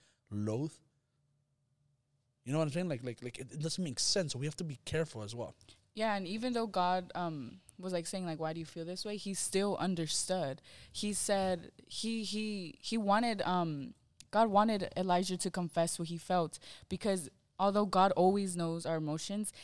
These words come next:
Speaker 2: he just wanted to hear from Elijah. And he
Speaker 1: Yes.
Speaker 2: understood. Why? Because God provided him rest, plenty of rest, but still told him, "Why are you here? Get up, eat." And the food that was, that the Spirit gave to him was, um,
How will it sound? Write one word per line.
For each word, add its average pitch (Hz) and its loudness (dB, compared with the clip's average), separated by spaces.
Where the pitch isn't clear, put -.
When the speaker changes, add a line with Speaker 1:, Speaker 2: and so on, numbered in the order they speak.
Speaker 2:
he 202 -4
just 185 -4
wanted 185 0
to 175 -2
hear 175 -2
from 170 -6
Elijah. 165 -2
And 202 0
he 208 0
Speaker 1:
Yes. - 0
Speaker 2:
understood. 185 4
Why? 175 2
Because 180 -2
God 190 6
provided 180 2
him 165 -2
rest, 156 0
plenty 196 0
of 160 0
rest, 143 -4
but 175 -2
still 190 4
told 190 2
him, 156 -2
"Why 160 -6
are 170 -2
you - -2
here? 156 0
Get 160 0
up, 160 2
eat." 180 -4
And 190 2
the 185 2
food 214 -2
that 185 4
was, 175 0
that 170 2
the 175 -2
Spirit 180 0
gave 170 -4
to 185 -4
him 160 0
was, 143 -4
um, 143 -4